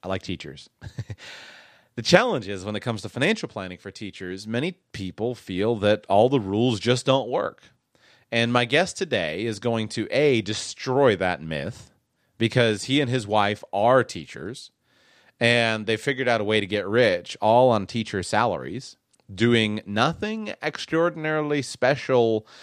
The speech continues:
or at least nothing that is not possible to every other teacher. And number two, he's able to teach his way through it, which is especially useful.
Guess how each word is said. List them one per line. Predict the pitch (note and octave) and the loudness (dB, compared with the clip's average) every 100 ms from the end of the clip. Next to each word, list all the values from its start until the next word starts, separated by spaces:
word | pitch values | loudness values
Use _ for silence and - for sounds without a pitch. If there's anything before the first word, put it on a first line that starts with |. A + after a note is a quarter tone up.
| - - | -8 2
or | A#2+ | 4
at | A#2 | 4
least | C#3+ C3 B2+ | 2 2 0
nothing | C#3 - D3 | 0 0 0
that | C3+ A#2+ | 2 2
is | G#2+ G#2+ | 0 -2
not | A#2 A2+ - - _ | 0 0 -4 -16 _
possible | - D3+ C3+ C3+ G#2+ G#2 | -2 0 0 -4 -2 -4
to | A#2 G#2+ | -4 -2
every | A2+ G2 G2+ | 0 0 0
other | F#2+ F2+ F2 | 0 -2 -6
teacher. | F#2 D2+ G1+ - _ _ _ _ _ _ _ _ _ _ _ _ _ _ _ _ - | -8 -12 -14 -18 _ _ _ _ _ _ _ _ _ _ _ _ _ _ _ _ 0
And | C3 C3 B2+ B2 A#2+ A#2+ _ _ _ | 2 4 2 0 -4 -10 _ _ _
number | B2 A#2+ | -2 -2
two, | A#2+ C4 G#3 C3 | -2 0 2 2
he's | C3 C3+ | 2 4
able | C3 A#2+ | 2 0
to | A2+ _ _ _ _ | -8 _ _ _ _
teach | - A2+ A2+ | -6 -4 -4
his | G2+ | -4
way | A2 G#2+ | -2 0
through | F3+ E3 | 2 2
it, | D#2+ - _ _ _ | 0 -4 _ _ _
which | G#2 - | -6 0
is | G#2 F#2 G2+ - | 0 0 -4 -4
especially | A2 - C#3+ C#3 - F2+ D#2 | -4 2 2 2 0 -8 -8
useful. | D#2 - - - | -12 -12 -14 -16